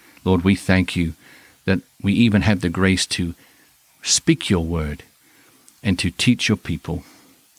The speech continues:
And Lord, we thank you today. We love you. We cherish you. We bless your most holy name. In Jesus' name, amen.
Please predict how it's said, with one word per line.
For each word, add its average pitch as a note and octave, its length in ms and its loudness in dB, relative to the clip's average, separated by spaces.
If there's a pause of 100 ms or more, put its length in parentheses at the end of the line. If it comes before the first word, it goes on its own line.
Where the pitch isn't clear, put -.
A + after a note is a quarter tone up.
(300)
And F2+ 260 0
Lord, G2+ 240 2
we A2+ 120 4
thank G2+ 400 2
you G2 80 0
today. E2+ 380 -2
We F2 160 -2
love F#2+ 300 2
you. E2 200 -2
We F2 140 -2
cherish - 520 2
you. F#2+ 160 0 (300)
We G2+ 140 0
bless G2 500 0
your F#2+ 120 2
most F#2 320 0
holy A2 420 2
name. D#2 320 0 (420)
In E2 120 -8
Jesus' F2+ 460 -4
name, E2 220 -2 (340)
amen. E2 380 -6